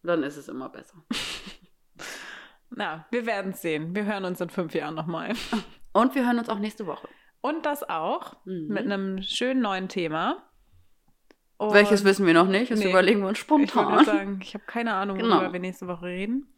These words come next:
Speaker 1: Ja.
Speaker 2: Aber, ja, gar nicht so viel gehatet.
Speaker 1: Ja, doch. Jung von heute, scheiße. Was sind wir eigentlich?
Speaker 2: Früher war alles besser.
Speaker 1: Ja, genau. Was sind wir eigentlich? Wir sind ja nicht Millennials, oder? Sind wir Gen Z?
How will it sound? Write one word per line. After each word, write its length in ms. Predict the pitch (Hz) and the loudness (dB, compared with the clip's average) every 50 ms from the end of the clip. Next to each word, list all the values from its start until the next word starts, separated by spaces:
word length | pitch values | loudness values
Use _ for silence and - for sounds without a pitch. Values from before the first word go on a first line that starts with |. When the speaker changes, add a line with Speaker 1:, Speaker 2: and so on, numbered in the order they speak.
| _ | _
Speaker 1:
Ja. 260 | - 220 226 196 170 - - _ _ _ _ _ _ _ _ | -6 -4 -4 -4 -4 -6 -12 _ _ _ _ _ _ _ _
Speaker 2:
Aber, 720 | - 220 208 202 202 202 196 196 196 190 190 190 185 196 202 190 - - - - - - - - _ _ _ _ | -6 -4 -4 -2 -2 -2 -2 -2 -2 -2 -2 -4 -4 -6 -8 -10 -12 -18 -20 -20 -20 -20 -20 -20 _ _ _ _
ja, 180 | 220 214 196 190 | -6 -6 -4 -4
gar 180 | 190 208 214 | -4 -4 -4
nicht 160 | 226 240 233 - | -4 -4 -4 -6
so 80 | 240 | -6
viel 140 | 226 - 233 | -4 -4 -4
gehatet. 720 | 214 214 214 220 214 240 254 277 285 302 285 - - - _ _ _ _ _ _ _ _ _ _ _ - 151 - - - | -2 -2 -2 -2 -2 -2 -2 -2 -2 -2 -4 -6 -12 -20 _ _ _ _ _ _ _ _ _ _ _ -10 -10 -8 -6 -4
Speaker 1:
Ja, 220 | 170 156 151 156 | -4 -2 -2 -2
doch. 340 | 147 147 147 156 156 151 - - - _ | 0 0 0 0 0 -2 -8 -18 -14 _
Jung 200 | - 180 196 208 | -2 0 0 2
von 180 | 196 202 190 190 | 2 2 2 4
heute, 220 | 185 175 175 160 | 4 4 2 2
scheiße. 640 | - - 196 196 196 190 - 202 190 185 190 190 - - - - - _ _ _ _ 226 - - - - | 4 6 8 8 8 6 4 2 2 2 2 0 -2 -8 -20 -20 -20 _ _ _ _ -8 -8 -8 -4 2
Was 180 | 185 202 202 | 4 4 6
sind 160 | - 247 247 | 4 4 2
wir 100 | 233 226 | 2 2
eigentlich? 300 | 196 202 214 202 220 311 | 2 2 2 2 2 2
Speaker 2:
Früher 160 | 320 294 240 220 | 2 2 2 0
war 80 | 214 - | 0 -2
alles 220 | 202 202 202 - | -2 -4 -8 -10
besser. 140 | - - 202 | -4 4 6
Speaker 1:
Ja, 160 | 202 208 208 | 8 8 8
genau. 380 | 214 - - 160 180 196 196 185 | 6 2 0 -2 -2 -2 0 0
Was 160 | 190 190 - | 0 0 2
sind 280 | 226 220 226 214 - | 2 0 0 0 -2
wir 200 | - 233 262 247 | 0 2 2 4
eigentlich? 480 | - 160 170 170 170 170 165 165 - - | 4 4 2 2 0 0 -2 -2 -2 -2
Wir 60 | 175 | -4
sind 200 | 170 180 185 175 | -2 -2 -2 -2
ja 60 | 190 | 0
nicht 140 | 196 196 185 | 0 0 0
Millennials, 640 | 196 196 190 180 175 175 170 160 151 156 156 151 - | 0 2 4 4 4 4 4 2 2 2 0 0 0
oder? 420 | - 175 185 208 240 277 277 240 214 | 0 2 2 2 2 0 -2 -4 -4
Sind 140 | - 185 175 | -4 -2 -2
wir 80 | 180 170 | -2 0
Gen 260 | 175 170 160 170 165 | 2 2 2 2 2
Z? 320 | 170 190 214 285 349 330 | 0 0 0 0 -2 -2